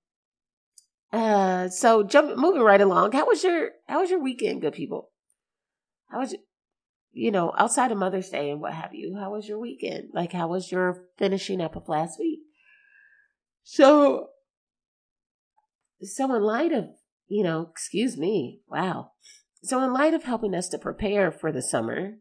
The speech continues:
because it's almost here, the, I mean, the weather just went from, like, super cold to, like, eighty or ninety degrees. So I guess we're not getting spring. So let's, um,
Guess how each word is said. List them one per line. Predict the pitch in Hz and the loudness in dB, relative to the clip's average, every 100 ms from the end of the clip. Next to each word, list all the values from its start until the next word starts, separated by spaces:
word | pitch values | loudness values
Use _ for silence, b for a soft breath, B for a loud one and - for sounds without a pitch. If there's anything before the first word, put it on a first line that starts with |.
| - | -12
because | - 170 | -6 -4
it's | 156 165 | -4 -2
almost | 160 165 175 | -2 -2 -4
here, | - 175 170 160 - _ _ | -4 -2 -2 -4 -10 _ _
the, | - 170 165 - | -12 -8 -8 -10
I | |
mean, | 160 143 143 - _ _ _ | -6 -4 -4 -8 _ _ _
the | 165 | -4
weather | 160 156 160 | 0 2 0
just | 160 156 - | -2 -6 -6
went | 190 | -8
from, | - 151 | -4 -4
like, | 139 127 | -4 -6
super | - - 139 | -10 -10 -10
cold | - 147 151 156 | -2 0 0 -2
to, | 151 | -6
like, | 151 139 - _ | -4 -6 -10 _
eighty | 156 147 139 143 | -4 -4 -4 -6
or | |
ninety | 143 135 131 | -6 -6 -6
degrees. | - - 151 147 - - | -10 -12 -10 -10 -10 -6
So | 165 165 151 147 - | -2 2 2 0 -6
I | - | -4
guess | 151 151 | -4 -2
we're | 165 | -4
not | 175 | -4
getting | 170 190 202 | -2 -4 -4
spring. | - 156 170 269 b b b b b b | -4 -4 -4 -10 b b b b b b
So | - - - - - - - 214 220 208 208 208 202 196 190 - - 233 - - | -12 -8 -6 -6 -6 -8 -6 0 6 6 4 0 -4 -4 -4 -4 -2 -2 -4 0
let's, | 233 247 277 - - - _ | 4 4 4 -2 -10 -14 _
um, | 233 214 190 165 - | -2 2 2 2 -2